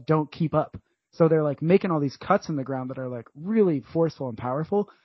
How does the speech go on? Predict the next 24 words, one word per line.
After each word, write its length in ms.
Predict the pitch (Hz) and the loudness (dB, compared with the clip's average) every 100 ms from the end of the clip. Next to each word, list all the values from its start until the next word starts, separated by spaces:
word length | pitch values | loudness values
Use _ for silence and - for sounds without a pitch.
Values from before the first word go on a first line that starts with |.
| _ | _
And 140 | 175 165 | -6 -4
then, 120 | 160 | -2
like, 260 | 147 127 151 | -2 -4 -4
the 120 | 156 | -4
stuff 420 | - - 180 - | -4 2 2 2
that's 200 | 151 135 - | -4 -4 -8
keeping 400 | - 190 180 165 | 0 2 2 0
everything 320 | 151 147 151 | -4 -4 -6
together 400 | 131 135 160 160 _ _ - | -4 -2 -2 -4 _ _ -8
just, 160 | 156 | -4
like, 120 | 151 - | -4 -6
explodes 680 | - - 139 117 107 - _ _ | -14 -8 -6 -8 -14 -20 _ _
because 220 | - 139 131 | -6 -4 -2
they're, 140 | 123 | -4
like, 140 | 110 | -6
too 180 | - 131 | -8 -10
strong. 300 | 113 117 117 _ _ _ _ - | -8 -10 -12 _ _ _ _ 2
So 160 | 160 | 4
his 240 | 143 175 180 | 8 6 4
thing 220 | 180 156 | 4 4
is 180 | 143 120 | 4 0
more 280 | 139 143 139 | 0 2 2
about, 240 | 127 131 123 | 0 -2 -4
like, 260 | 110 - | -10 -12